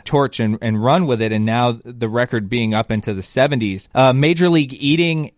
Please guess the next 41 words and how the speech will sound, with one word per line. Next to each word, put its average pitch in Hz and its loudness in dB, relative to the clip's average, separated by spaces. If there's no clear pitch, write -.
ha-, 135 -6
became 156 2
a 127 2
thing 147 -4
in 175 0
this 175 2
era. 175 2
There, 139 0
there 135 2
wasn't 143 0
a 127 -2
unified 120 0
body, 131 2
and 123 -4
it 123 0
actually 127 0
ended 110 -4
up 104 -4
costing 120 -2
Takeru 113 -2
Kobayashi 110 -4
his, 98 -6
um, 92 -4
hi-, 113 2
hi-, 120 0
his, 113 0
his 117 -4
career 123 2
in 147 2
the 127 2
hot 113 0
dog 101 -2
eating 101 -4
contest, 98 -6
kind 123 -2
of 113 -4
a 101 -2
tragic 117 -2
hero. 123 2
Uh, 120 4
but 143 0